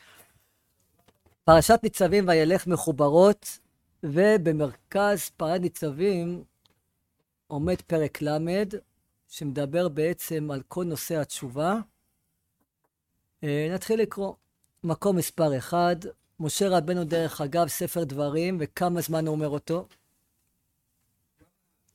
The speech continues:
חודש ושבוע.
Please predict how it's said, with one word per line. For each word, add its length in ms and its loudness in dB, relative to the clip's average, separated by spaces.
חודש 460 -4
ושבוע. 460 -8